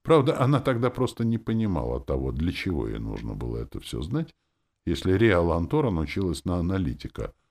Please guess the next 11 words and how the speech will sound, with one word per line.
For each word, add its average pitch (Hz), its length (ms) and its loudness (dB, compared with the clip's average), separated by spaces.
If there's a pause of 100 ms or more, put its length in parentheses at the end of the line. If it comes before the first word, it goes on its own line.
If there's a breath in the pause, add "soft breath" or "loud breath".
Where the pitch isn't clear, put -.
(300)
Кто - 280 -4
же 71 140 -2
мог 64 260 -4
знать, 69 240 -2
что - 160 -6
эти 64 200 -4
знания 69 440 -4
ей 57 360 -4
могут 76 420 -2
потом 71 380 -4
пригодиться? 67 1000 -8